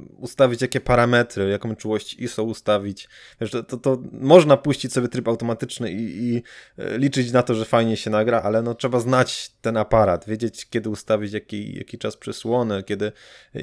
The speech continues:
jaki klatkarz przede wszystkim ustawić, nie? Bo mało osób wie, że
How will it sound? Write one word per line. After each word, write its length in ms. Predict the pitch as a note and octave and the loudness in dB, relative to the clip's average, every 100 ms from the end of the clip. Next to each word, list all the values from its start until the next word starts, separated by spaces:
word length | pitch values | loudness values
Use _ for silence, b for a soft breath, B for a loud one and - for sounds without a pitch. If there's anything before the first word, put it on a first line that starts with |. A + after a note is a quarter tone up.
| - | -8
jaki 240 | A2+ - - | -8 -10 -4
klatkarz 480 | B2+ C#3+ - G#2+ - | 4 4 4 0 0
przede 240 | G#2 G2+ | -4 -4
wszystkim 300 | - - G2+ | -4 -8 -8
ustawić, 500 | F#2+ - F2+ E2+ - | -6 -6 -6 -6 -10
nie? 80 | G2 | -10
Bo 120 | G#2+ | -4
mało 240 | A2+ A#2 | 0 2
osób 260 | A2+ - A2+ | 0 -2 -4
wie, 160 | A2 G#2 | -2 0
że 280 | G#2+ G#2 | 0 -2